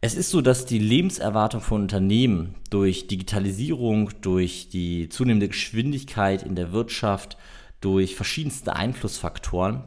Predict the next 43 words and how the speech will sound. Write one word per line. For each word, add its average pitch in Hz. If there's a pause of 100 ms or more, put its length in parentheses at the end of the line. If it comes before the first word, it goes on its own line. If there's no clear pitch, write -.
die 87
ich 90
an 95
dieser 95
Stelle 104
gar 85
nicht 110
unbedingt 107
viel, 110
ähm, 92
genauer 92
erläutern 90
möchte, 101 (720)
ähm, 101
in 127
den 131
letzten -
Jahren 101 (120)
gesunken 110
ist. - (180)
Wenn 107
wir -
in 175
Deutschland 139
gucken, 127
haben 107
wir 110
eine 98
durchschnittliche 107
Lebenserwartung 101
von -
Unternehmen, 98
die -
liegt 101
bei 87
acht -
bis -
zehn 87
Jahren 85
bis 92
zu -
deren 87
Insolvenz. 120